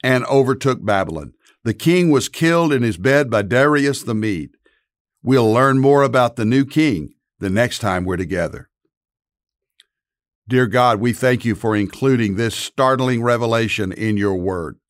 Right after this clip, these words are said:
We know that you will not be mocked, and we can never stand against you.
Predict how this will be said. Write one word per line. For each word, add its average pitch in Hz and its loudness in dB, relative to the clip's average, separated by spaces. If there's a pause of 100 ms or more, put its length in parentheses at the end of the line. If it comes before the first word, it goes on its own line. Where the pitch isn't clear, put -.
(440)
We 127 4
know 135 4
that 107 -2
you 123 -2
will 143 -4
not 131 -2
be 135 0
mocked, 104 -4 (460)
and 113 -4
we 131 2
can 104 -2
never 127 0
stand 117 -4
against 92 -6
you. 80 -8